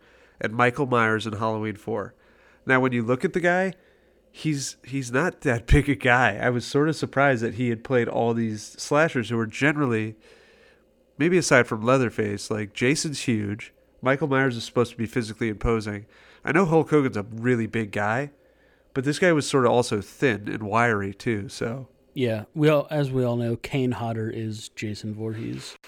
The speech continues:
Speaker 2: but this guy played him in, uh, A New Beginning with, uh, the one with Feldman. But this was, um, uh, the one with Feldman just at the beginning, I believe, where he brings him back with lightning.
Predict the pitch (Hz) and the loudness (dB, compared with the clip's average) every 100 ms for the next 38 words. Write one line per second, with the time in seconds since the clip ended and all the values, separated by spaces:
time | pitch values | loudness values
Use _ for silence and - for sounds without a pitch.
0 | - 120 139 - 127 123 143 127 123 120 | -6 0 0 2 0 2 0 2 0 -2
1 | 113 117 - _ _ _ _ _ _ _ | -4 -6 -12 _ _ _ _ _ _ _
2 | _ - 117 113 127 127 123 123 127 127 | _ -12 -10 -6 -2 -2 -2 -2 -2 0
3 | 127 127 117 _ _ _ _ _ 135 127 | 0 -2 -8 _ _ _ _ _ -6 -6
4 | - 135 131 131 135 131 _ _ _ - | -4 -4 -2 -4 -8 -12 _ _ _ -8
5 | 123 123 117 - 120 123 123 123 - _ | -4 -4 -6 -6 -4 -2 -4 -6 -8 _
6 | _ - - _ 127 190 - 175 135 120 | _ -20 -20 _ 2 2 4 2 2 2
7 | 120 117 117 120 _ _ _ - 147 147 | 0 -2 -8 -12 _ _ _ 0 2 4
8 | 151 165 135 - 147 139 127 135 - 131 | 4 4 2 2 2 4 0 -2 -4 -8
9 | 113 - 117 113 127 123 117 110 110 113 | -8 -8 -4 -2 0 0 -2 -4 -4 -4
10 | 113 110 107 113 107 110 107 - 101 110 | -4 -6 -4 -6 -6 -8 -8 -10 -12 -12
11 | 110 117 | -10 -10